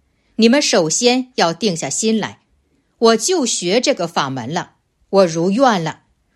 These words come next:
我相信这个法门好，这叫做定愿。第二愿是精进愿，就是对一个法门要不停地精进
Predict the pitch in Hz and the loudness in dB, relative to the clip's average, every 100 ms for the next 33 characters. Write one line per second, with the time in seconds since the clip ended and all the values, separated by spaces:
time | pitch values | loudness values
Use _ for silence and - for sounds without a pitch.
0 | _ - 202 196 - 220 226 240 196 208 | _ 0 2 2 0 0 0 -2 -2 0
1 | 175 160 156 151 165 220 156 123 165 - | -2 -2 -2 -2 -4 -4 -4 -4 -6 -8
2 | _ _ _ - 359 226 170 190 151 147 | _ _ _ -2 4 4 2 -2 -2 -6
3 | 139 320 202 147 170 - _ _ _ _ | 0 0 0 -2 -6 -6 _ _ _ _
4 | _ _ _ 214 208 - 233 185 196 175 | _ _ _ 0 2 2 0 0 0 2
5 | 139 113 _ - 196 165 - 262 277 277 | 0 -6 _ -6 -4 -2 0 2 0 0
6 | 254 151 175 127 _ _ _ _ _ _ | -2 -2 -4 -6 _ _ _ _ _ _
7 | - 320 247 214 285 175 226 311 254 190 | 0 0 2 2 2 2 0 -2 0 -2
8 | 139 135 127 180 - _ 220 196 190 294 | -2 -4 -6 -6 -10 _ 0 2 2 -2
9 | 214 - 196 135 - 233 240 233 247 143 | -2 -4 -2 -2 0 2 2 0 -2 -4